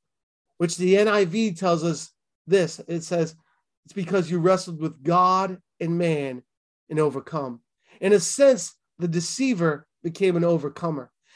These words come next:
And I think many of us that have had trauma, abuse,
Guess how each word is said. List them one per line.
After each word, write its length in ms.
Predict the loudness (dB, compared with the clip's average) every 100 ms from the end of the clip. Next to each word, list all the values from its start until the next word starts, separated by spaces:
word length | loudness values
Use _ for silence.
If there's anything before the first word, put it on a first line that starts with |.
| -6
And 100 | 0
I 60 | 0
think 260 | 0 -2
many 300 | 0 2 4
of 180 | 2 4
us 260 | 4 4 2
that 100 | -2
have 100 | -2
had 320 | -4 -4 -6
trauma, 720 | -14 -8 -6 -2 -2 -2 -2
abuse, 600 | -6 -10 -6 -4 -4 -6